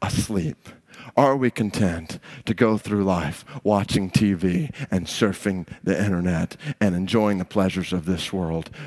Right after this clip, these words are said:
without longing for God's glory to be restored in His church? God, make us a church that is consumed with this kind of longing, where we cannot sleep at night because we long for God's glory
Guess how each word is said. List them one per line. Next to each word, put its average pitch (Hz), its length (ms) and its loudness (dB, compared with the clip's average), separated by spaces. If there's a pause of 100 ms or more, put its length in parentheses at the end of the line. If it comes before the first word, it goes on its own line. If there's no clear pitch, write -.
(100)
without 104 360 4
longing 101 500 0
for 92 200 -2
God's 85 420 0
glory 95 400 0
to 90 80 0
be 92 120 0
restored 82 460 -4
in 80 120 -6
His 78 140 -6
church? - 460 -2
God, 101 320 2
make 92 380 0
us - 120 0
a - 60 -6
church - 460 -4
that 170 100 0
is 175 140 -2
consumed 107 680 -4 (180)
with 104 200 -2
this 120 240 4
kind 87 280 0
of 87 120 -4
longing, 90 380 -2 (180)
where 117 140 4
we 131 140 6
cannot 123 400 2
sleep 117 480 4
at 82 100 -4
night 95 340 0 (200)
because - 280 -2
we 104 80 -4
long 123 340 4
for 101 160 -8
God's 107 420 4
glory 95 440 -4